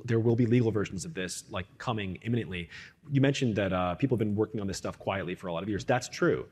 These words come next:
The reason that people weren't excited about it was because the people who were doing it were doing it quietly, working in these different labs or, uh, working at Google and, and, and whatnot. And, um,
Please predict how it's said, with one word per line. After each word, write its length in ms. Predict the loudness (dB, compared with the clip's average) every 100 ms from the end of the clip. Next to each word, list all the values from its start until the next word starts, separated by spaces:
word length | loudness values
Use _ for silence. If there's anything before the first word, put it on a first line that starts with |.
| -18 2
The 80 | 6
reason 220 | 8 6
that 80 | 4
people 180 | 2 2
weren't 160 | 0
excited 320 | 0 0 0
about 220 | 0 0 -2
it 40 |
was 120 | -4
because 380 | -6 -2 -2 -2
the 180 | -6 -4
people 260 | 0 0
who 140 | 2 2
were 160 | 2
doing 320 | 4 4 4 4
it 180 | 2
were 80 | 2
doing 240 | 2 2 0
it 60 |
quietly, 560 | 0 2 4 4 0 0
working 300 | 0 0 0
in 60 |
these 140 | 0 0
different 260 | -2 -2
labs 400 | 0 0 0 -2
or, 280 | 0 0 0 -6 -10 -2
uh, 160 | 0 2
working 240 | 0 -2
at 120 | 2
Google 340 | 6 8 8 6
and, 100 | 4
and, 220 | 0 -2 -2
and 160 | -2
whatnot. 460 | 0 -2 -2 -4 -6 -8
And, 340 | -6 -4 -4
um, 380 | -4 -4 -4 -6